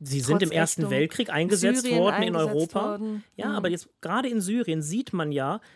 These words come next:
Speaker 1: wie, ähm, wie sehr diese Ächtung von Chemiewaffen beispielsweise, der ja weltweit die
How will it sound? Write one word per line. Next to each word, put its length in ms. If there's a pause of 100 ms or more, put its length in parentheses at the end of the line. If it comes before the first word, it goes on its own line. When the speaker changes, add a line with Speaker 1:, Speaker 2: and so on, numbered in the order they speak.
(120)
Speaker 1:
wie, 640 (460)
ähm, 480
wie 320
sehr 560
diese 480
Ächtung 420
von 240
Chemiewaffen 680
beispielsweise, 640
der 140
ja 180
weltweit 640
die 160